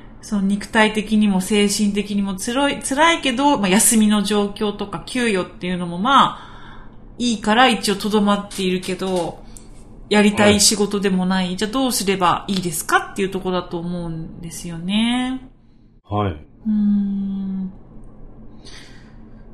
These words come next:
Speaker 1: どうですかね。す-、どうですかねって。<laughs> なんか、ど-、どうですか、村松さんから見て。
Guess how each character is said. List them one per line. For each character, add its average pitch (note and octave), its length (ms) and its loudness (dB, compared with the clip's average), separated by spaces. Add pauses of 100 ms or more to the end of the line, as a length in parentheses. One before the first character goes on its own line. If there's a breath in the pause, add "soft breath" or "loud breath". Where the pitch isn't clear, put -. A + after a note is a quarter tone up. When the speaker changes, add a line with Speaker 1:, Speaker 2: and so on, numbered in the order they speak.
Speaker 1:
ど G#3 100 2
う C#4+ 60 4
で C4+ 60 4
す - 100 -2
か D#3+ 140 -8
ね。 E3+ 440 -4 (920)
す-、 - 400 -2
ど G#3 60 6
う - 140 -2
で A#3 60 4
す - 240 4
か B3+ 60 2
ね A#3 380 6
っ - 40 -4
て。 - 280 2
<laughs> - 1700 -2
な C4 80 2
ん - 20 0
か、 - 320 0
ど-、 B3+ 200 6
ど D#4+ 100 6
う - 20 6
で B3 60 2
す - 80 -4
か、 G3+ 60 0
村 G3+ 160 4
松 F#3+ 200 0
さ G3+ 120 -2
ん F#3+ 120 -2
か G3 80 0
ら F3+ 120 2
見 F#3 160 0
て。 - 380 -4